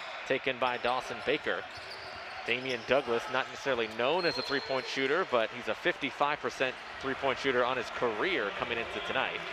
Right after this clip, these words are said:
And a foul called on the other end. It'll be on the Lions and see which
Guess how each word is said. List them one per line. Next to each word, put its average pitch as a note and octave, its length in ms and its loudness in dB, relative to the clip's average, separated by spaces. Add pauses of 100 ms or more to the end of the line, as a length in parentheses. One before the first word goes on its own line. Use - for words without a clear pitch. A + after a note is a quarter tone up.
(1000)
And F2+ 80 -4
a F2+ 60 -4
foul A#2+ 360 2
called A#2 300 4
on A2 80 0
the A2 80 -2
other A2 200 2
end. A2 260 0 (120)
It'll G2 220 -4
be A#2+ 220 -2
on A2+ 320 0 (1900)
the F#2 80 -4
Lions G#2+ 580 -4
and G2 120 -4 (920)
see - 200 -10
which G#2 280 -4